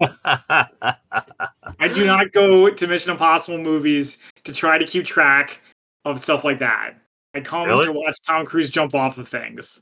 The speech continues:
Speaker 1: See, as a fan of that sort of the movie from the very first one, where
Speaker 2: Uh-huh.
Speaker 1: the,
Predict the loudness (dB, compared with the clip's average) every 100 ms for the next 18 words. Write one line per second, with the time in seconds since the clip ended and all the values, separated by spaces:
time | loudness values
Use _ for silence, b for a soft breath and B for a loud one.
0 | 0 2 2 0 _ _ _ 0 2 2
1 | 2 2 2 2 2 2 0 0 0 -2
2 | 0 -4 -4 -6 -6 -2 -2 -4 -6 -8
3 | -12 -20 _ -4 -4 -2 0 2 2 2
4 | 2 2 0 -4 -2 -4 -10 _ _ _
5 | 2 4 6 4 2